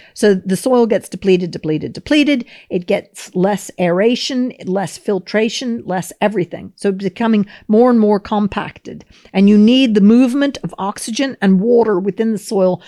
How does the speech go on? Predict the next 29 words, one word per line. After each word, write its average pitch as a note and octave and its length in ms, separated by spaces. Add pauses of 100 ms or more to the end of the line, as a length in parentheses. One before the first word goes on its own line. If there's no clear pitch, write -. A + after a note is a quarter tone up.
(140)
to, F3+ 180 (140)
for G3 100
the F3+ 280 (100)
productive F#3 540
biome. G3+ 600 (520)
So B3 220
where C#4 400
is C4 120
all A#3 300
that A3 240
water G#3+ 320
gone? G#3+ 560 (1200)
It's - 140
gone A#3+ 240
into A#3 160
the A3+ 140
atmosphere. - 680 (1200)
So - 180
we A#3 180
are A3+ 100
getting G#3 260
more A#3+ 260
and B3+ 140
more A#3+ 260
violent G#3+ 880 (460)
storms G3 920 (340)
because G#3 440
the G3 80
balance A#3 1080